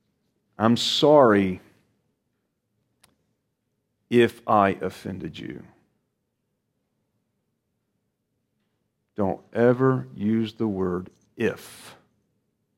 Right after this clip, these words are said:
when you're making a true, genuine confession. "If I sinned against you,"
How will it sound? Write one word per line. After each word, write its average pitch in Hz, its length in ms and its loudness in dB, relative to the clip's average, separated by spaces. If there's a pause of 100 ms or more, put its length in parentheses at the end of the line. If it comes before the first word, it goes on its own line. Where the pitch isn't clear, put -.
(880)
when 101 160 -2
you're 95 80 -2
making 92 460 -4
a 78 60 -14
true, 98 540 -8 (240)
genuine 85 640 -8 (100)
confession. - 640 -18 (2000)
"If - 760 0 (880)
I 147 140 2
sinned 165 380 0
against 170 400 -2
you," 180 220 -8